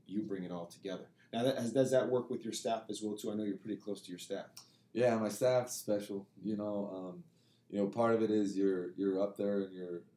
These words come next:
Speaker 2: uh, you know, alone a little bit in, in some ways, but, um, you know, I think it, it creates that bond. And, and my staff this year happens to be all Alaskan.
Speaker 1: Mm-hmm.
Speaker 2: Um, so, um, we have a, a lot of different things in common that way.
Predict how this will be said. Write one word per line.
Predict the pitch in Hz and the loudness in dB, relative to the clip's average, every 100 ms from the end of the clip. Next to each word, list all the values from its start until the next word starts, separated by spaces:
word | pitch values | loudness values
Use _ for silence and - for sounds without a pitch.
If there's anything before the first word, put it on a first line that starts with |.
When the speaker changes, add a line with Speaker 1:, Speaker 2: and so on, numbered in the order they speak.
| 98 | -12
Speaker 2:
uh, | 92 | -10
you | 98 | -8
know, | 90 | -6
alone | 90 87 95 101 98 | -6 -4 -2 -2 -2
a | 95 | -2
little | 98 98 | 0 0
bit | 95 95 95 - | 2 0 -2 -8
in, | 92 - - | -20 -20 -20
in | - | -12
some | - 95 | -10 -8
ways, | 90 95 98 | -8 -6 -6
but, | 92 92 - - _ _ - | -4 -6 -6 -10 _ _ -12
um, | 87 85 82 82 80 _ _ - | -8 -8 -8 -10 -12 _ _ -10
you | 92 | -4
know, | 90 90 | -2 -2
I | |
think | 92 104 98 | -2 -2 -2
it, | 80 - | -2 -2
it | - - | -8 -2
creates | 101 95 92 - | 0 2 0 -2
that | 90 - | -4 -4
bond. | 92 92 | -6 -6
And, | 90 87 | -8 -6
and | 104 | -2
my | 101 104 | 2 0
staff | - 104 95 | 0 0 0
this | 104 98 | 0 0
year | 95 92 | 0 -2
happens | 92 - 90 | -2 -4 -10
to | - | -12
be | - 87 85 80 - - | -6 -6 -6 -10 -16 -14
all | - 90 85 | -10 -8 -6
Alaskan. | 87 90 90 - 82 82 - | -4 -4 -6 -12 -16 -18 -20
Speaker 1:
Mm-hmm. | 95 90 | -16 -12
Speaker 2:
Um, | 87 82 82 | -10 -12 -14
so, | - 95 92 87 82 - _ _ _ 87 | -8 -4 -2 -4 -6 -12 _ _ _ -10
um, | 87 82 82 80 | -8 -6 -8 -2
we | 92 92 | 0 2
have | 87 85 - | 0 -4 -10
a, | - 87 - - | -14 -14 -16 -12
a | 85 85 | -8 -4
lot | 87 90 | -2 0
of | 85 | -2
different | 90 87 87 | -6 -10 -14
things | 90 87 87 | -14 -14 -16
in | 80 | -18
common | - 90 90 90 | -12 -12 -12 -12
that | 87 | -12
way. | 87 92 | -8 -8